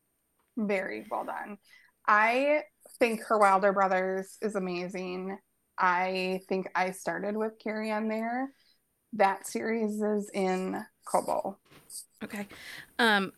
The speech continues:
Speaker 2: I think you can start with
Speaker 1: But then I
Speaker 2: Bittersweet.
Speaker 1: went into Boulder.
Speaker 2: And then you went to Boulder?
Speaker 1: Mm-hmm.
Speaker 2: I think you can start with Bittersweet Promises. That's the Legacy Inc book.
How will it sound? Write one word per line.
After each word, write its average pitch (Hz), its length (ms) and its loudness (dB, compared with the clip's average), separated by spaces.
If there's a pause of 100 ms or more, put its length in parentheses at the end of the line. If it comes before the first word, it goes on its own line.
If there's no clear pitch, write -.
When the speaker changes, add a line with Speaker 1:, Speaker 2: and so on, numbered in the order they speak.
Speaker 2:
I 226 220 6
think 269 240 -2
you 269 60 0
can 262 160 0
start - 420 4
with 208 160 4 (100)
Speaker 1:
But 196 120 4
then - 20 6
I 202 60 6
Speaker 2:
Bittersweet. 190 280 6
Speaker 1:
went 190 140 4
into 190 160 2
Boulder. 180 380 0 (580)
Speaker 2:
And 214 80 4
then 208 100 4
you 202 80 6
went 196 140 2
to 202 80 0
Boulder? 180 480 2 (1160)
Speaker 1:
Mm-hmm. 208 180 0 (720)
Speaker 2:
I 220 60 4
think 285 160 2
you 320 80 2
can 294 140 2
start 254 240 6
with 226 160 2
Bittersweet 214 440 4
Promises. 240 800 0 (160)
That's - 480 2
the 185 400 6 (300)
Legacy 196 580 2
Inc 196 240 -2 (220)
book. 233 360 2